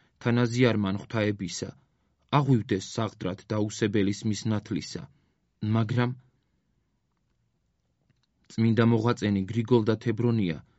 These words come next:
გრძნობდნენ სიძლიერეს ნივთიერის მიჯნურობისა, რომელი აღგზნებულიყო იმ ორთა შორის,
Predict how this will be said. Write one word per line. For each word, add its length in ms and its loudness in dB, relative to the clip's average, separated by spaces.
გრძნობდნენ 720 0
სიძლიერეს 680 0
ნივთიერის 600 0
მიჯნურობისა, 800 -4
რომელი 360 2
აღგზნებულიყო 800 0
იმ 160 0
ორთა 260 -6
შორის, 380 -10